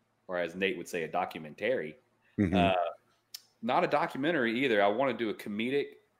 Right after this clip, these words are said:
Speaker 1: film starring Zach Galifianakis and Danny McBride,
Speaker 2: Mm-hmm.
Speaker 1: uh, two best friends who think that they're the best riders ever until they go to
Speaker 2: Mm-hmm.
Speaker 1: Whistler and see what real riders are.
Speaker 2: <laughs>
Speaker 1: Uh, but it's a, it's a buddy movie, road trip of a lifetime kind of thing.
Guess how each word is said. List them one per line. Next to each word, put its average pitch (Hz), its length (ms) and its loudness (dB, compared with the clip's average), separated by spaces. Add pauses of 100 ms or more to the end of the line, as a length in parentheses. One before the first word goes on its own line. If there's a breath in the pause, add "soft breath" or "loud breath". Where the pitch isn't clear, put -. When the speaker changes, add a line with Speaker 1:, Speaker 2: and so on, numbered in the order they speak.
(200)
Speaker 1:
film 104 680 0
starring 92 360 0
Zach 101 280 0
Galifianakis 110 920 -2
and 87 140 -12
Danny 90 220 -2
McBride, 87 520 -4 (480)
Speaker 2:
Mm-hmm. 90 340 4
Speaker 1:
uh, 82 40 -2 (280)
two 117 140 -4
best 110 320 -2
friends 92 320 -4
who 95 100 -12
think 113 300 -4
that 85 120 -14
they're 90 180 -2
the 82 100 -8
best 92 380 -4
riders 85 420 -2
ever 80 360 -6 (260)
until 95 180 -6
they 104 80 2
go 87 60 2
to 87 160 2
Speaker 2:
Mm-hmm. 78 100 -6
Speaker 1:
Whistler - 320 -18
and - 80 -16
see 85 160 -10
what 78 180 -10
real 80 140 -8
riders 80 360 -14
are. 78 80 -18 (680)
Speaker 2:
<laughs> 90 200 2
Speaker 1:
Uh, 113 80 12 (140)
but 117 240 10
it's - 220 2
a, 101 140 -6
it's 113 160 -2
a 113 60 -2
buddy 123 360 4
movie, 117 440 4
road 107 200 0
trip 107 220 -6
of 92 140 -8
a - 20 -6
lifetime 90 680 -4
kind 92 160 -4
of - 80 -10
thing. 113 100 8